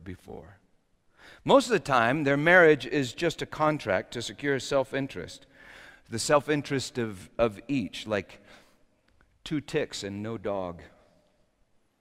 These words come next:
two bloodsuckers bound together and no blood. Some call it family values.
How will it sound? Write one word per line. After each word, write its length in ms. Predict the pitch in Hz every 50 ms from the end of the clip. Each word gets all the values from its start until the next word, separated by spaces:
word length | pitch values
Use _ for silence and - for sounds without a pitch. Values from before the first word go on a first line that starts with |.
| _ _ _ _ _ _ _ _ -
two 140 | 190 240 214
bloodsuckers 760 | 139 160 185 190 180 147 - 165 143 135 - 139 127 113 101
bound 480 | 101 127 131 135 143 147 147 143 127
together 520 | - 131 117 120 117 117 104 98 98 95 95 - - - _ _ _ _ _ _ _ _ _ _ _ _ _ _ _ _ -
and 140 | - 92 90
no 140 | 92 92
blood. 320 | 90 82 85 82 85 82 80 - - _ _ _ _ _ _ _ _ _ _ _ _ _ _ _ _ _ _ _ _ _ _ _ _ _ _ _ _ _ _ _ _ _ _ _ _ _ _ _ _ _ _ _ _ _ _ _ _ _ _ _ _ _ _ _ _ _ _ _
Some 280 | - - 104 101 98 -
call 200 | - 92 87 87
it 100 | - -
family 380 | - - 90 87 85 78 78
values. 520 | 76 76 71 71 69 - - - - -